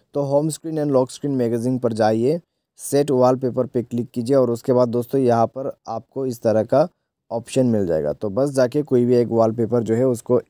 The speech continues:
अप्लाई कर लीजिए। अप्लाई करने के बाद दोस्तों आपका जो ऐप का बैकग्राउंड है वो कम्प्लीटली चेंज हो जाएगा, ठीक है। जैसे कि मैं ये वाला अप्लाई करने वाला हूँ,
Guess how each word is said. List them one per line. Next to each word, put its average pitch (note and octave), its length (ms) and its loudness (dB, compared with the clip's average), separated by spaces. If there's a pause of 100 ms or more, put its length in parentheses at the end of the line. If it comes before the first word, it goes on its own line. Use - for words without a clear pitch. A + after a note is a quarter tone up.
अप्लाई C3+ 320 0
कर C3 160 0
लीजिए। C3 360 0 (480)
अप्लाई C3+ 320 0
करने B2+ 300 -2
के B2+ 100 -6
बाद A#2 160 0
दोस्तों A#2+ 340 -2
आपका A#2 300 0
जो A#2 380 -2 (500)
ऐप B2+ 180 -6
का D#3 120 -8
बैकग्राउंड A#2+ 400 0
है C#3 60 -2
वो B2+ 140 0
कम्प्लीटली A2+ 580 -6
चेंज G#2 320 -2
हो E2 60 -8
जाएगा, C#2 280 -10
ठीक A#2 220 -4
है। D3+ 120 2 (480)
जैसे B2 300 -4
कि C#3 120 -2
मैं C3 160 0
ये B2 160 2
वाला A2 240 2 (160)
अप्लाई A2 300 0
करने G#2+ 240 -2
वाला G#2 240 0
हूँ, D#3+ 120 0